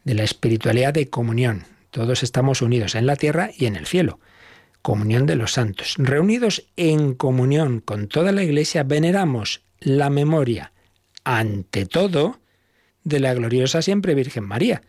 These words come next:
Evidentemente, antes ya está, estamos hablando de Dios y solo a Él la adoración, pero dentro ya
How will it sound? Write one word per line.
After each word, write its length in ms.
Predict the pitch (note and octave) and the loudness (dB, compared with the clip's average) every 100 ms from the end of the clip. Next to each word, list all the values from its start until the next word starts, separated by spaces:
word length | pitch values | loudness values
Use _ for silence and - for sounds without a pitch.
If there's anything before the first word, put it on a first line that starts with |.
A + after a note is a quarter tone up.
| _ _ _ _ _ - | _ _ _ _ _ -14
Evidentemente, 720 | C3 F#2+ G2+ A2+ D3 F3 - | -8 -6 -4 -2 0 0 -2
antes 300 | F#2+ G2 G2 | -6 -6 -4
ya 240 | G2+ A2+ - - - - - | 0 0 -2 -8 -20 -20 -6
está, 280 | C#3 - A#2+ | -4 -2 -2
estamos 380 | A2+ A#2+ A#2 - | 0 0 0 0
hablando 500 | - B2 B2 B2 B2 | 0 0 2 2 2
de 180 | A#2+ | 0
Dios 320 | A#2+ D3 F#3 D3 | 2 0 0 -2
y 60 | |
solo 300 | - A#2+ A#2 | -4 -2 0
a 80 | A#2+ | 0
Él 160 | A#2+ A2+ | 0 0
la 80 | |
adoración, 600 | G#2+ B2+ E3 - D3+ C3+ - _ | -2 -2 -2 0 0 0 -6 _
pero 320 | - G3 - - - - _ _ | -2 -2 -2 -8 -20 -20 _ _
dentro 560 | - A2+ C3+ C#3+ C3 C3 | -10 -2 0 0 0 0
ya 340 | C3+ F3+ C#3+ | 0 0 -2